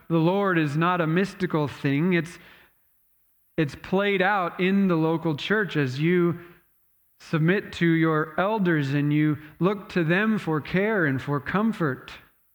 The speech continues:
And so if you are fearful,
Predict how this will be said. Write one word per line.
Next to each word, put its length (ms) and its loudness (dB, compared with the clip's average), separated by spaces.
And 100 -4
so 200 0
if 120 -6
you 260 2
are 580 -2
fearful, 760 -2